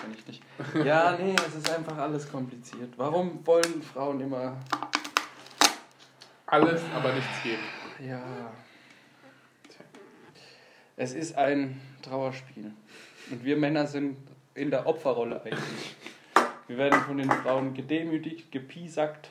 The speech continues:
Speaker 2: Ja, wir brauchen Meninismus.
Speaker 1: und für dumm verkauft.
Speaker 2: Ja.
Speaker 1: Scheiße. Ah, ja, ja, ja, ja. Das Leben ist schwer, Freunde.
Speaker 2: Ja. Nee, jetzt schreib mal. Schreib mal eine Lili.
Speaker 1: Aua! Ja, ich kann
Speaker 2: Jetzt,
Speaker 1: doch
Speaker 2: wo,
Speaker 1: jetzt mir
Speaker 2: je-,
Speaker 1: nicht parallel,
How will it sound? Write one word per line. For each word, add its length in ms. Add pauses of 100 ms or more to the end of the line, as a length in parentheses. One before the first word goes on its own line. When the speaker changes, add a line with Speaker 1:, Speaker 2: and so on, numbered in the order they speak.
Speaker 2:
Ja, 320
wir 80
brauchen 420
Meninismus. 340 (100)
Speaker 1:
und 100
für 180
dumm 240
verkauft. 640 (260)
Speaker 2:
Ja. 80 (640)
Speaker 1:
Scheiße. 560 (2250)
Ah, 500
ja, 260
ja, 280
ja, 200
ja. 440
Das 140
Leben 240
ist 140
schwer, 340
Freunde. 520 (220)
Speaker 2:
Ja. 120 (280)
Nee, 320
jetzt 380
schreib 240
mal. 240 (1000)
Schreib 220
mal 100
eine 80
Lili. 300
Speaker 1:
Aua! 480 (280)
Ja, 120
ich 160
kann 140
Speaker 2:
Jetzt, 80
Speaker 1:
doch 60
Speaker 2:
wo, 80
Speaker 1:
jetzt 220
mir 120
Speaker 2:
je-, 60
Speaker 1:
nicht 180
parallel, 500